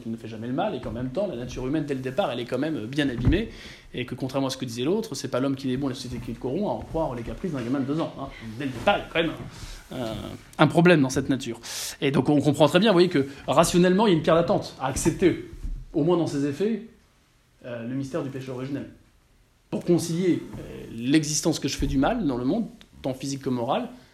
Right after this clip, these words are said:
et la certitude que j'ai que, euh, Dieu est Dieu et qu'étant Dieu, il ne peut pas être mauvais. Bon, je passe.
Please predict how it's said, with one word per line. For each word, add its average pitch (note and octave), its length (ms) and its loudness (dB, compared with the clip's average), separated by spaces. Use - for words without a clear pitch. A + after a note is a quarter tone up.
et D#3+ 40 4
la C3 80 4
certitude E3+ 340 -4
que C#3+ 120 -2
j'ai C#3+ 100 -2
que, - 140 4
euh, A#2 760 -6
Dieu B2+ 200 -6
est - 20 -4
Dieu C3 200 -4
et F3+ 40 -8
qu'étant B2 260 -10
Dieu, C#3 140 -8
il C#3 140 -6
ne A#2 40 -10
peut A#2+ 140 -14
pas C#3 220 -10
être - 180 -16
mauvais. C3 220 -8
Bon, - 100 -16
je A2+ 40 -6
passe. - 340 -10